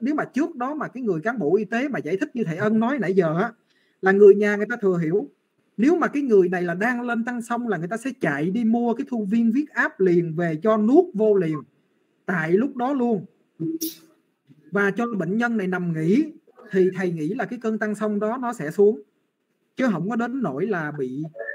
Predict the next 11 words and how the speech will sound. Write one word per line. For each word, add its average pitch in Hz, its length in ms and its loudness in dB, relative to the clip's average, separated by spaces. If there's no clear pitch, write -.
bị, 160 380 -4
à, 175 420 -4
tử 135 100 -4
vong. 185 320 -2
Có 247 100 -8
thể 147 180 -8
là 190 100 -6
do 165 180 -4
bị 139 140 -6
vỡ 139 180 -10
mạch. 170 180 -8